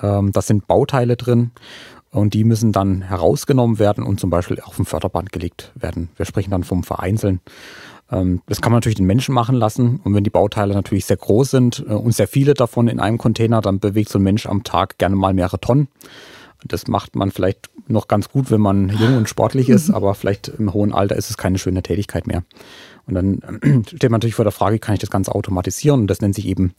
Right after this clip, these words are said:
Speaker 1: Griff in die Kiste. Und das ist durchaus anspruchsvoll. Ähm, da gibt's mehrere Teilprobleme zu lösen. Wir müssen diese Bauteile in der Kiste erkennen können. Das ist ein Objekterkennungsproblem, wird heute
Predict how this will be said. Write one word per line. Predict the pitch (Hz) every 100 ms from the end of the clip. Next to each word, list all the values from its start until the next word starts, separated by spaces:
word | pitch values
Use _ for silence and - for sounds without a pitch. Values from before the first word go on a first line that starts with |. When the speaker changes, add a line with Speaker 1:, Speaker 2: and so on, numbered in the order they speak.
| _
Speaker 1:
Griff | - 107
in | -
die | 90
Kiste. | - 110 123 104 _ _ _ _ _ _ _ -
Und | 107
das | 104
ist | 120 -
durchaus | 160 143
anspruchsvoll. | 110 135 175 - 135 135 - - - - - _
Ähm, | 110 107 104 117 -
da | 101 95 _ _ -
gibt's | 127 -
mehrere | 110 101
Teilprobleme | - 110 - 120 120 123
zu | -
lösen. | 110 110 117
Wir | 104
müssen | 107 104 107
diese | 104 98
Bauteile | - 92 120 123 113 110
in | 117
der | 107
Kiste | - 123 -
erkennen | 101 - 151
können. | 165 147 151 -
Das | 92
ist | 98
ein | -
Objekterkennungsproblem, | - 113 131 - 415 127 - 143 139 - 113 107 107
wird | 107 - - -
heute | 110 107 101